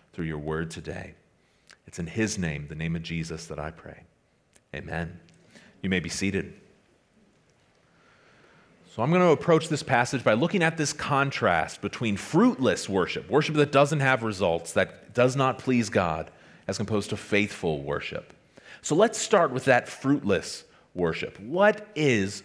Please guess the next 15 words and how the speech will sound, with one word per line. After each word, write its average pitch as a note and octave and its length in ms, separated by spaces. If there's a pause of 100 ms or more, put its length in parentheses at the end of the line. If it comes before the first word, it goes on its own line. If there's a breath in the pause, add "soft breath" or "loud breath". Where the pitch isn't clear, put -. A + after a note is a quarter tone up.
fruitless C#3 840
worship? A2 480
What F#3 120
is C#3+ 140
worship B2+ 360
that E2 220
doesn't D3 220
have C#3+ 120
results, B2+ 320
Jesus C3 300
doesn't A#2+ 240
like? A#2 220
What B2 400
is A#2+ 240
it? - 220